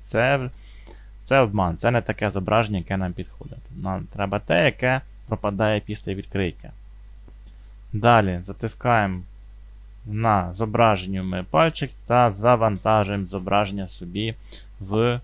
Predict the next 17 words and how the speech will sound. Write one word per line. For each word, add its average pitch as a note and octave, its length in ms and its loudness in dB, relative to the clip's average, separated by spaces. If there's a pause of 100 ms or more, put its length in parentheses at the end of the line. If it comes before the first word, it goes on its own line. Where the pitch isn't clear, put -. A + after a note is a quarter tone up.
(340)
пристрій. G2+ 520 -6 (4000)
І B2+ 80 2
так, A2 240 2
заходимо G#2+ 460 -4
в - 20 -4
вставка, D#3+ 480 -2
рисунок, C#3 640 -4
фотографії B2 720 -2
і B2 40 -4
додаємо G2+ 600 -2
наше F#2 320 -6
зображення. F#2 540 -10 (1000)
Фотографія B2+ 580 2
додавалась, D3+ 640 2
але A#2+ 240 0
мобільна A2 460 -2
версія G2+ 400 -2